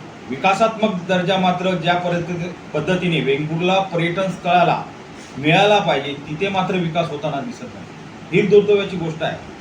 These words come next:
विधानसभेला सुद्धा पर्यटनातून बोट येणार, पर्यटनातून बोट येणार, पर्यटन अनेक विकास काम, अनेक ठिकाणी वि-, पर्यटन स्थळ, अ,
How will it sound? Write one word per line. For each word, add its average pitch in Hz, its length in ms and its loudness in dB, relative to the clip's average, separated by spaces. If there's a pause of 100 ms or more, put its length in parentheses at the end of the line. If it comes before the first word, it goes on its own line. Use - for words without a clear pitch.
(280)
विधानसभेला 180 680 2
सुद्धा 170 260 0 (380)
पर्यटनातून 170 600 0
बोट 165 180 2
येणार, 170 320 2
पर्यटनातून 160 680 -2
बोट 160 240 -2
येणार, 170 300 0 (800)
पर्यटन 170 340 2
अनेक 160 420 2
विकास 170 360 2
काम, 160 300 0
अनेक 135 480 0
ठिकाणी 175 300 2
वि-, 156 300 0
पर्यटन 170 420 0
स्थळ, 160 200 -4
अ, 135 880 -2